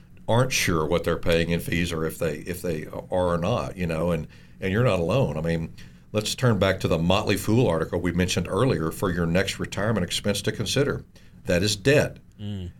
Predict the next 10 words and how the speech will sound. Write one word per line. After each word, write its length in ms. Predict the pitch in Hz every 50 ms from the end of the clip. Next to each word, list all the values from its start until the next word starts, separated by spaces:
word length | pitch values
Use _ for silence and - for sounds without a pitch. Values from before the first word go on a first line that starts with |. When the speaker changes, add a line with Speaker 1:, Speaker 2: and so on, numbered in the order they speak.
| - - -
Speaker 1:
Debt 320 | - 117 151 196 - - - -
is 180 | 175 170 -
a 100 | 165 165
challenge 800 | 170 - - - - 160 143 139 135 101 95 90 92 95 95 -
for 180 | - 104 98
many 240 | 92 95 110 110 110
Americans, 540 | 110 110 113 120 101 - - - - - -
old 300 | - 98 101 107 113 113
and 200 | 113 113 123 117
young. 300 | 90 71 64 57 - -